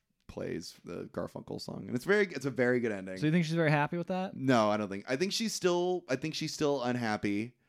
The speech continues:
Speaker 1: but I think she, I don't, I don't think she, I don't know. I don't think she's happy. I don't think she is happy. I think she's still sort of, like, wrestling with what she wants to do with her life. And
Speaker 2: Turns out, even if you make a career choice, you're still just gonna be like, "Ah."
Speaker 1: I, 'cause it's like,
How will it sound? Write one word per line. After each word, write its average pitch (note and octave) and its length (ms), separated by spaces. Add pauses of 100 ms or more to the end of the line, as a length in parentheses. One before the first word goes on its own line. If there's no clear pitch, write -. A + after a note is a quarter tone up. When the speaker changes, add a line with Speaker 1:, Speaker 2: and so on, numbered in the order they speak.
(160)
Speaker 1:
but A2+ 140
I A2 80
think A#2 400
she, G#2+ 640 (200)
I B2+ 100
don't, E3+ 200
I D#3+ 60
don't A3+ 140
think B3 140
she, G#3+ 260 (140)
I D#3 100
don't A#3 100
know. C#4+ 180
I - 80
don't G#3+ 160
think A#3 140
she's C4+ 140
happy. F#2 320
I A#2+ 80
don't E3+ 120
think F#3 160
she F#3+ 140
is G#3+ 120
happy. F2 300
I A2 40
think C#3+ 160
she's D#3 340 (280)
still D#3 640
sort D#3 200
of, B2+ 100
like, C#3+ 160
wrestling C3+ 480
with B2 160
what B2+ 180
she - 80
wants B2+ 200
to - 60
do C3+ 100
with E3+ 120
her F#2+ 120
life. F2 280 (160)
And C3 80
Speaker 2:
Turns D#3+ 220
out, D#3 120
even D#3 140
if C3 80
you C3+ 60
make B2+ 200
a A#2+ 60
career A#2+ 300
choice, F#2 340
you're A#2 80
still A2 200
just - 160
gonna - 120
be - 100
like, - 300
"Ah." - 500 (320)
Speaker 1:
I, G#3+ 80
'cause C#4 180
it's D4+ 160
like, D#4 200